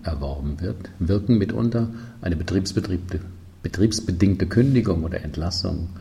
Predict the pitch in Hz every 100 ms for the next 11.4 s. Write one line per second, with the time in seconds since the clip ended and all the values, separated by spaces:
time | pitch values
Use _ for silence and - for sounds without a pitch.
0 | - - - - - 85 80 71 69 69
1 | 69 67 - 82 80 73 67 71 - 73
2 | 71 71 65 76 101 98 - 73 78 87
3 | - - - 101 117 98 82 - 76 -
4 | - 101 107 95 90 - 127 110 113 -
5 | - - - - - 95 - - 90 85
6 | 92 85 - - - - - - - -
7 | - - - - _ - 101 90 90 -
8 | 90 82 76 - - - 82 78 - 78
9 | 78 - 101 127 131 - - 120 135 -
10 | 110 - 120 - 110 - 113 78 69 -
11 | - - 78 87